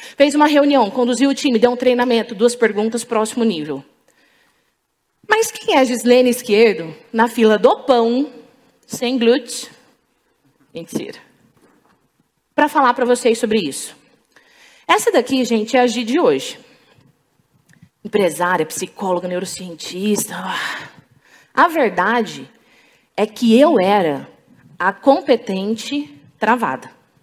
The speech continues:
Completamente travada. Em mil novecentos e noventa e sete, <coughs> ontem, quando eu estava no primeiro ano da faculdade de psicologia, eu tinha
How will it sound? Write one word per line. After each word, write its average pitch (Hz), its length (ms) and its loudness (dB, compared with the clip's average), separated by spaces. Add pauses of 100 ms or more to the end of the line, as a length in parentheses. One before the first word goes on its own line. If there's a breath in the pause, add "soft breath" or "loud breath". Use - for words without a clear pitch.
(680)
Completamente 254 720 0
travada. 143 520 -4 (540 soft breath)
Em 370 120 -2
mil 440 140 6
novecentos 349 520 0
e 302 40 -2
noventa 277 400 0
e 277 60 -2
sete, 196 460 -4 (140)
<coughs> - 1400 -6 (400)
ontem, 196 400 -4 (2250 soft breath)
quando 480 220 4
eu 392 100 0
estava 269 480 0
no 254 100 0
primeiro 294 380 0
ano 254 180 2
da 240 80 2
faculdade 214 500 -2
de 196 60 -12
psicologia, 220 880 -2
eu 240 140 0
tinha 240 380 -4